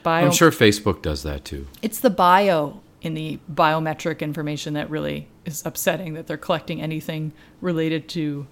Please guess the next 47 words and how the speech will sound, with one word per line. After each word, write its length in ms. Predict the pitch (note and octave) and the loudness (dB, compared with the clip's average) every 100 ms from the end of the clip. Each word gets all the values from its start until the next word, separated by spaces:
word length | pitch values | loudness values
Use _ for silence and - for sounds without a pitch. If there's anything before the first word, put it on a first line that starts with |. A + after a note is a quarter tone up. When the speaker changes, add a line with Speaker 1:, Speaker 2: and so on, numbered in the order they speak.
| _ _ | _ _
Speaker 1:
you 120 | F#3 | -4
know, 140 | D#3+ D3+ | -4 -4
the 140 | D#3+ | -6
body. 480 | C#3+ D3 D3 D3+ C#3 | -4 -4 -2 -4 -8
But 220 | - G#3 - | -6 -8 -4
Speaker 2:
Yeah. 160 | G2+ A#3 | 2 4
Speaker 1:
it 40 | |
makes 200 | A3+ F3+ | 4 2
sense 300 | - E3 D3 | -4 -4 -2
when 100 | E3+ | -4
they're 100 | D#3+ | -4
talking 420 | D#3 D#3+ D#3+ E3 | -2 -4 -4 -6
about 340 | D#3 D#3+ D3+ D3 - - - - _ - C#3 | -4 -4 -4 -6 -12 -20 -20 -20 _ -14 -4
having, 420 | E3+ D#3 D#3+ D#3+ | -2 0 -2 -4
when 180 | F3+ F3 | -2 -2
they 80 | E3 | -2
do, 140 | E3 | -2
you 140 | D3+ | -2
know, 140 | G3+ G3+ | -2 0
they 100 | F#3+ | -2
do 180 | E3 D3+ | 0 0
all 100 | D3 | 0
those 240 | D3 C#3+ | -2 -6
filter, 420 | - D3+ D3 D#3 C3+ | -4 -4 -2 -4 -4
face 300 | D3+ D3+ - | -4 -6 -4
filters, 680 | D#3 D3+ D#3+ D3+ D3 C#3+ | -4 -4 -4 -2 -2 -2
and 160 | D3+ D3 - - - - | -4 -6 -10 -20 -20 -12
they 140 | - D#3 | -6 -2
alter 320 | D3+ D3 D#3+ | -2 -2 -4
voices 840 | C3 D3+ D3 C#3+ - D3 D3 C#3+ | -4 -2 -2 -4 -4 -2 -2 -4
and 120 | D3+ D#3 | -6 -4
things 220 | D#3+ D3+ | -4 -2
like 120 | D3 | -4
that. 200 | D3 C#3+ | -4 -4
And 100 | D#3 | -2
they 140 | E3 - | -2 0
also 260 | A3+ C4 | 0 0
say 180 | C#4+ A3 | 0 0
they 120 | F#3+ | 0
do 180 | E3 E3 | 0 0
it 120 | D#3+ - | 0 -2
to 460 | - D3+ D3+ D3 - - - | -4 -2 -2 -4 -10 -20 -2
make 200 | F3+ D#3+ | -2 -2
sure 260 | - F3 | 0 0
that 260 | D#3+ D#3+ - | 2 0 0
it's, 440 | - D3+ - - - - | -6 -6 -6 -8 -12 -12
like, 140 | E3+ | -8